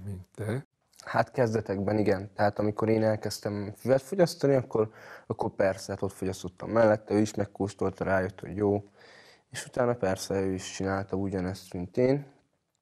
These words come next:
Speaker 2: Egészen odáig, míg ugye én nálam kerültem rehabilitációra először, és, ö, akkor volt neki egy barátnője, akinek a kedvéért le is szokott erről. Tehát, ö, teljesen abba hagyta az anyagozást,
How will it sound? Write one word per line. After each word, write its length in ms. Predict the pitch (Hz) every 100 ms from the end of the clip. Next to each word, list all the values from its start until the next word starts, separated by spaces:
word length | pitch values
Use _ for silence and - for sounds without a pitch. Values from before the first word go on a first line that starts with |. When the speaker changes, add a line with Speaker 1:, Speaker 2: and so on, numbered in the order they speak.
| _
Speaker 2:
Egészen 460 | - 110 104 - 101
odáig, 380 | 98 95 101 104
míg 240 | 101 92
ugye 180 | 98 98
én 60 |
nálam 280 | 98 95 92
kerültem 440 | - 95 95 90 90
rehabilitációra 1080 | 92 101 101 107 113 113 123 - 120 123
először, 640 | 95 104 120 - 139 143 151 - - - - - _
és, 680 | - 95 95 104 - - -
ö, 260 | 95 101 104 110 - _ _ _ _ _ _
akkor 320 | - - - 110
volt 200 | 113 104
neki 160 | 104
egy 100 | 92
barátnője, 560 | 92 98 117 - 131 113
akinek 240 | 98 104
a 60 | 104
kedvéért 460 | - 98 95 95
le 120 | 95 90
is 100 | 90
szokott 460 | - - - -
erről. 440 | 92 98 107 123 139 _ - - _ _
Tehát, 320 | - 95 95 -
ö, 180 | 90
teljesen 400 | 87 95 90 -
abba 220 | 90 85 90
hagyta 280 | 95 -
az 80 | 87
anyagozást, 680 | 98 113 127 127 127 131 -